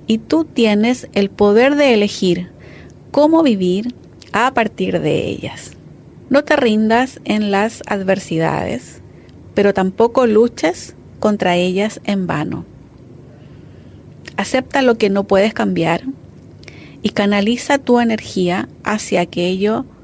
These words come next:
que puedes transformar. Imagina por un momento que te observas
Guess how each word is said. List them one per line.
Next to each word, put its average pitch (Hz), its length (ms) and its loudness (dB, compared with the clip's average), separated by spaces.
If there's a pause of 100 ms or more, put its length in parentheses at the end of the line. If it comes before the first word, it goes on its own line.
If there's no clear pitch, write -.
(320)
que 196 140 0
puedes 175 380 0
transformar. - 800 -6 (3250)
Imagina 233 540 4
por 214 180 2
un 202 100 2
momento 214 720 0 (160)
que 202 120 2
te 190 100 -2
observas 196 800 0